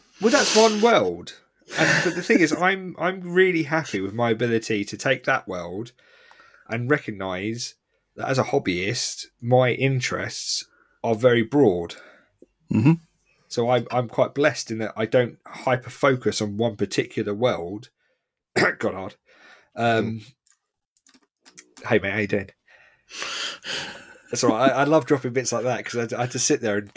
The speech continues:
Speaker 1: I, I know when he's listened to the episode, when I get the messages back. Um,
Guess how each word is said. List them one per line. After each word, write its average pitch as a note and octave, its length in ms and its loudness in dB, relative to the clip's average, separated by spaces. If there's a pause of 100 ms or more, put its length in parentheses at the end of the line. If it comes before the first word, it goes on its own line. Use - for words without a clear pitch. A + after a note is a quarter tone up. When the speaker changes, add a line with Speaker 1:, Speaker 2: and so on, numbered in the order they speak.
Speaker 1:
I, A2+ 160 -2
I A#2+ 80 0
know B2+ 180 6
when A2+ 80 2
he's A2+ 160 -2
listened A#2+ 280 0
to - 40 -18
the A#2+ 140 2
episode, G#2 400 0
when G2 100 -8
I G2+ 40 -4
get - 140 -2
the G#2+ 80 -8
messages A2 420 -6
back. - 420 -2 (1300)
Um, B2 260 4